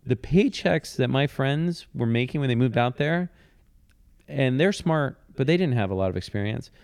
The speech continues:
The money that they're making from startups is ridiculous. And you know what? I, I had a chance to talk with a friend of mine, um, and he is a major eventer and, and a billionaire, and he travels the world, and he consults on world governments and stuff. So I talked to him a bit about the economic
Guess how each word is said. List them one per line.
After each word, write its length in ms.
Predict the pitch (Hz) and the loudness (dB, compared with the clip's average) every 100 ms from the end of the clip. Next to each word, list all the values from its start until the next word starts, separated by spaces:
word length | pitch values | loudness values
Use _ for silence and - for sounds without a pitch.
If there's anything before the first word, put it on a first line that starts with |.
| _ _ | _ _
The 100 | 131 | 0
money 340 | 135 143 226 254 | 4 4 4 4
that 140 | 196 | 2
they're 160 | 165 180 | 2 2
making 380 | 139 147 196 185 | 2 2 0 -4
from 160 | 123 | -4
startups 600 | 113 - 120 165 214 202 - - _ | -2 2 4 2 -2 -8 -18 -20 _
is 140 | 123 120 | -2 0
ridiculous. 680 | 107 139 135 113 98 92 | -2 0 0 0 0 0
And 80 | 123 | 0
you 60 | 139 | 0
know 140 | 208 | 0
what? 200 | 185 170 | 0 0
I, 220 | - 139 - | 0 0 2
I 100 | 147 | 0
had 140 | 180 | 2
a 60 | 175 | 0
chance 300 | - 135 - | -2 -4 -4
to 60 | 110 | -6
talk 260 | 110 123 | -4 -2
with 80 | 120 | -4
a 40 | |
friend 200 | - 113 | -2 -4
of 60 | 101 | -2
mine, 220 | 98 98 - - - - - | -4 -6 -10 -20 -20 -20 -12
um, 420 | - 110 104 101 - - | -2 0 0 -2 -4 -4
and 120 | 107 | -2
he 220 | 117 135 | 0 0
is 280 | 143 117 - | 0 0 -2
a 260 | 101 95 101 | -4 -2 0
major 340 | 120 120 117 | 0 2 0
eventer 380 | 110 110 107 101 | 2 0 0 -2
and, 120 | 101 - | -4 -4
and 120 | 104 | -4
a 40 | |
billionaire, 520 | 101 113 110 95 90 - _ | 2 2 2 -4 -8 -12 _
and 240 | 113 104 101 | -4 -2 -2
he 80 | |
travels 300 | 110 113 110 | -2 -2 -2
the 60 | 139 | -2
world, 440 | 127 110 104 101 - | 0 0 0 -2 -4
and 120 | 98 | -6
he 120 | 95 | -8
consults 420 | - 110 - 104 | -8 -8 -4 -2
on 160 | 107 104 | -2 0
world 200 | 107 107 | 0 2
governments 420 | 101 95 95 95 | 0 -2 -4 -4
and 100 | 107 | -6
stuff. 260 | - 98 95 - - - - - | -4 -4 -4 -8 -20 -20 -20 -2
So 280 | 175 170 - | 2 2 0
I 80 | 175 | -2
talked 280 | 190 196 | 0 -2
to 60 | - | 0
him 60 | 127 | 0
a 60 | |
bit 140 | 104 104 | 2 2
about 240 | 107 110 | 2 2
the 80 | 135 | 2
economic 540 | 117 113 110 107 101 | 0 0 -2 -2 -4